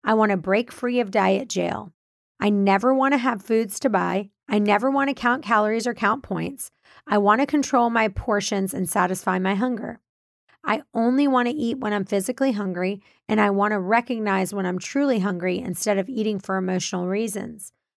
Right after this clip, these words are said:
I want to obey God, and I never want to overeat. You have to put systems in place to be successful.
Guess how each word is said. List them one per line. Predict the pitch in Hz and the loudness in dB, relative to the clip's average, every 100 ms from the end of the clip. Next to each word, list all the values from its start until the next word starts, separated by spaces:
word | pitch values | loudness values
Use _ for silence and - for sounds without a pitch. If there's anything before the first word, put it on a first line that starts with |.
| _ 196 | _ -4
I | |
want | 196 196 | 0 0
to | |
obey | 190 170 196 269 | 0 2 2 2
God, | 226 185 180 - - | 0 0 -4 -6 -6
and | 202 | -4
I | 190 | -2
never | 185 190 180 190 | -2 -2 -2 -2
want | 185 185 | -2 -4
to | - | -4
overeat. | 180 175 180 185 240 _ _ _ _ - | -6 -6 -6 -6 -8 _ _ _ _ 0
You | 240 | 2
have | 208 247 262 | 2 0 0
to | - | 0
put | - 311 - | 2 2 2
systems | - 233 - 247 247 | -2 -2 -2 -2 0
in | 262 | -2
place | - 202 196 | -2 -4 -4
to | - | -4
be | 190 190 | -4 -4
successful. | - - 226 233 - - 220 | -6 -4 0 0 -2 -8 -10